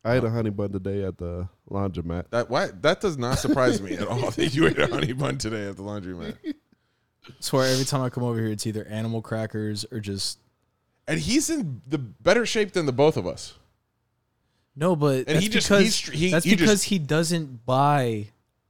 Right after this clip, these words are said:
Speaker 3: enough to fill his fridge. He buys just, like,
Speaker 2: For the day.
Speaker 3: crackers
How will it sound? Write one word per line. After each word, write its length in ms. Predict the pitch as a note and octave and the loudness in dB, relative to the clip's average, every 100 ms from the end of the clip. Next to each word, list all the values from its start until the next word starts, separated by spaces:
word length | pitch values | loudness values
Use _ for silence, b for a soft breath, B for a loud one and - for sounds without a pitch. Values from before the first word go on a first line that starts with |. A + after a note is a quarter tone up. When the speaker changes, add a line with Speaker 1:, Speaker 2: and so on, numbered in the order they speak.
| _ _ _ _ _ | _ _ _ _ _
Speaker 3:
enough 340 | C3+ C3 C3+ - | -2 0 0 -2
to 100 | - | -10
fill 260 | - C#3 | -2 2
his 140 | C3 A#2 | 2 -2
fridge. 480 | - C3 C3 C#3 - | -2 0 0 0 -2
He 100 | B2+ | -2
buys 420 | A#2+ B2+ B2+ B2 | 0 0 0 -2
just, 300 | C3 A#2+ - | -4 -2 -2
like, 320 | A2+ A2 - _ | -2 -4 -10 _
Speaker 2:
For 140 | C3 | -2
the 100 | A#2 | 0
day. 220 | A2 E3+ | 0 2
Speaker 3:
crackers 680 | C#3 C3+ D3 D3+ D3+ D3+ - | 4 2 2 0 2 0 -4